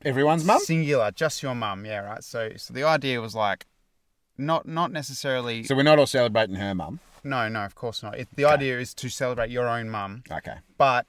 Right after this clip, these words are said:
Speaker 2: it got commercialised.
Speaker 1: Yeah, big
Speaker 2: And
Speaker 1: time.
Speaker 2: that's exactly what she was fighting against. She didn't want it to be commercialised like that.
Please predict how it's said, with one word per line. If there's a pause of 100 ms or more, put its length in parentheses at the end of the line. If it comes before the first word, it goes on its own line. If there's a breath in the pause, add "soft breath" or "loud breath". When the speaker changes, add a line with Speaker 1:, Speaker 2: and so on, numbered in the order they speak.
Speaker 2:
it
got
commercialised. (420)
Speaker 1:
Yeah,
big (120)
Speaker 2:
And
Speaker 1:
time.
Speaker 2:
that's
exactly
what
she
was
fighting
against.
She
didn't
want
it
to
be
commercialised
like
that.